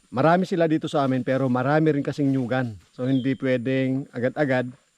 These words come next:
pinuntahan mo, kinabukasan, pupuntahan na nila. So, schedule yan. So, inuuna nila ito, mabababa. So, aabutin na naman to ng ilang araw kasi ilan lang sila. So, pero unti-unti, siyempre,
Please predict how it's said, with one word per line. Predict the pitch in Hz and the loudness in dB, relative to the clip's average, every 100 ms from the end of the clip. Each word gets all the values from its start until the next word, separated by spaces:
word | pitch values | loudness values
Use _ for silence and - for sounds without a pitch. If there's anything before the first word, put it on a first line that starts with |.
| - | -4
pinuntahan | 131 131 147 143 | -2 0 2 2
mo, | 139 123 | 2 0
kinabukasan, | 123 120 117 123 127 117 | -2 -2 -4 -4 -4 -6
pupuntahan | 120 113 117 110 113 110 | -6 -6 -8 -6 -4 -4
na | |
nila. | 110 104 101 _ _ _ _ | -4 -6 -10 _ _ _ _
So, | - 107 | -12 -10
schedule | 120 - 120 120 120 | -6 0 2 2 0
yan. | 131 135 98 - - - - - - - | 0 -2 -4 -14 -20 -20 -20 -20 -18 -6
So, | 135 | 2
inuuna | 160 170 175 175 175 | 4 4 4 4 4
nila | 175 170 | 4 4
ito, | 160 143 147 139 _ _ _ _ _ _ _ - - _ | 2 2 0 -2 _ _ _ _ _ _ _ -20 -20 _
mabababa. | 120 123 127 135 135 113 104 - _ _ _ _ _ _ _ _ _ - | -4 0 0 0 0 -2 -6 -14 _ _ _ _ _ _ _ _ _ -14
So, | |
aabutin | 50 - 120 120 135 143 | -10 -6 -4 -2 0 2
na | 143 | 4
naman | 139 | 2
to | 143 147 | 0 0
ng | 139 | 0
ilang | 139 135 | 0 -2
araw | 127 135 143 147 | -2 -2 -2 -2
kasi | 143 151 131 | -2 -2 0
ilan | 127 123 | 0 0
lang | 123 | -2
sila. | 123 131 135 - _ _ _ _ _ _ _ _ _ - _ _ - | -2 -2 -2 -8 _ _ _ _ _ _ _ _ _ -20 _ _ -20
So, | - | -12
pero | - 123 139 120 | -6 -2 -2 0
unti-unti, | 143 - 160 170 - 143 - - - _ - - - - | 0 0 0 0 0 -2 -2 -16 -20 _ -20 -20 -20 -8
siyempre, | 131 127 127 113 | -6 -2 0 0